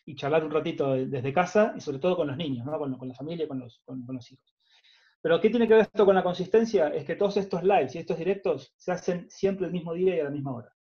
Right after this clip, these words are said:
¿no? Salvo un caso concreto de Rafa, de Rafa Nadal, que tenía no sé qué historia y no podía, pero bueno,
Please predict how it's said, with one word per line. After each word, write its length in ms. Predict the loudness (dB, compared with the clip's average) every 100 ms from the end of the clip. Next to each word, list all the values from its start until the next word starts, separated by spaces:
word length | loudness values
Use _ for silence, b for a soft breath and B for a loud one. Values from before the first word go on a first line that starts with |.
| _
¿no? 160 | -20 -20 _ _ _ _ 2
Salvo 240 | 6 6
un 80 | 6
caso 240 | 2 2
concreto 320 | 2 4 4
de 100 | 2
Rafa, 400 | 2 0 0 -4
de 240 | -6 -6 -6
Rafa 180 | -6 -2
Nadal, 240 | -2 -2
que 120 | -4
tenía 240 | -6 -6 -8
no 80 |
sé 180 | -8 -6
qué 80 | -6
historia 300 | -6 -6 -4
y 20 |
no 100 | -4
podía, 360 | 2 6 6 6
pero 180 | 2 0
bueno, 240 | 0